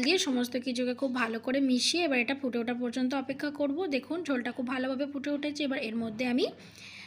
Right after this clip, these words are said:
চেরা কাঁচা লঙ্কা, বেশ কিছুটা ধনেপাতা কুচি দিয়ে দিলাম, আর ভেজে রাখা মাছগুলো দিয়ে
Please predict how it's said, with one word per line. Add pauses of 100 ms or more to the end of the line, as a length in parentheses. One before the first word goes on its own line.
(260)
চেরা
কাঁচা
লঙ্কা, (200)
বেশ (100)
কিছুটা
ধনেপাতা
কুচি (520)
দিয়ে
দিলাম, (160)
আর (100)
ভেজে
রাখা
মাছগুলো (120)
দিয়ে